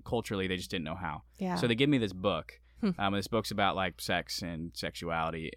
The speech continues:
Speaker 1: but it's, it's basically just, like, almost like a picture book.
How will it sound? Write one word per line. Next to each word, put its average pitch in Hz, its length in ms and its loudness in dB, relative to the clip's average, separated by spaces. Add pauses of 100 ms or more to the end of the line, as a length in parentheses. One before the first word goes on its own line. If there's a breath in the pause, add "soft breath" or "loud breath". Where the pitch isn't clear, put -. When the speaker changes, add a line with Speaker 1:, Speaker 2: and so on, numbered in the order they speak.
Speaker 1:
but 120 220 4
it's, - 200 -6
it's 135 160 -2
basically 185 500 2
just, 226 200 0
like, 131 260 4
almost 156 220 0
like 170 140 0
a - 20 -2
picture - 380 2
book. 165 340 2